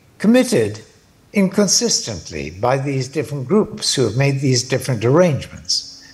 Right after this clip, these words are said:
that may clash with one another. So I take it that these two different mo-, these two r-,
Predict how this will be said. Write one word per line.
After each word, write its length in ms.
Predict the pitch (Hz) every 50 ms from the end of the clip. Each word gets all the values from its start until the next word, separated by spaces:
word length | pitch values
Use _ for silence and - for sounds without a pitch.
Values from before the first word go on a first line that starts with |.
| - - _
that 100 | - 139
may 120 | 139 151 160
clash 640 | 160 - - - 180 165 127 - - - - 135
with 260 | 123 104 - - -
one 160 | - 92 76 73
another. 440 | 76 73 67 65 69 71 - - - - - - - - - - - - - - -
So 200 | - - 185 180
I 100 | 196 214
take 320 | 202 - 208 202 190 -
it 160 | 143 123 -
that 140 | - 143 117
these 320 | 110 147 156 151 135 - -
two 180 | - 165 156
different 440 | 131 117 139 120 - - 127 113 -
mo-, 240 | 117 120 117 127 135
these 280 | 127 127 135 135 131
two 400 | - - 143 123 110 113 131 - - - -
r-, 300 | 147 131 127 139 -